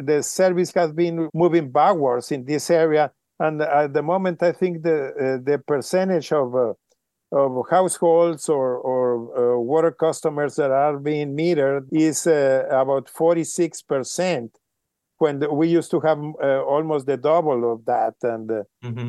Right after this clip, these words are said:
Speaker 1: uh, so th-, that's, that's one area of concern.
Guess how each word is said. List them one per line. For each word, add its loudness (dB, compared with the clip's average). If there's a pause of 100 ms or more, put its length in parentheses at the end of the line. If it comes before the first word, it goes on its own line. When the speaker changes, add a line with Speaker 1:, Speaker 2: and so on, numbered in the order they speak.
Speaker 1:
uh, 0
so 4
th-, -2
that's, 0 (100)
that's 0
one -2
area 2
of -6
concern. -2